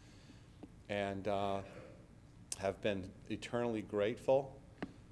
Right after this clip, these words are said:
for this, this church, this assembly, and all that you've meant to us. It's,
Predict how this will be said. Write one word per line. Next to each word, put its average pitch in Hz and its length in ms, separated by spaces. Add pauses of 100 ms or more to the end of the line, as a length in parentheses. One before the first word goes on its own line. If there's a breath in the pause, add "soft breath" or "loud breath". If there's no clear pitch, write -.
(180)
for 113 220
this, - 460
this 107 220
church, 120 420
this - 200
assembly, 120 720
and 98 340
all 107 220
that 104 120
you've 110 260
meant 113 340
to 110 160
us. 107 440
It's, - 220